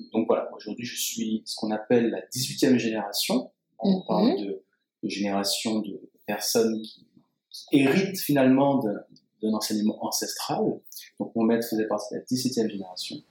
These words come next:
Speaker 1: et du coup moi je suis la dix-huitième génération. Et mon but, bien entendu, c'est de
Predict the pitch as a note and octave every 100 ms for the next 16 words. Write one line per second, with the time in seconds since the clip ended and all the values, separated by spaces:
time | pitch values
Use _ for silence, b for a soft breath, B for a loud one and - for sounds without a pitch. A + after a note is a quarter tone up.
0 | _ G#2 - - G2+ - - _ - -
1 | - - C#3 - - F#2+ - _ - -
2 | - - _ B B B B _ - G#2+
3 | G2 E2 D#2+ G2+ - F#2 F2+ - - -
4 | - _ _ _ _ - - B2 G#2+ E2
5 | -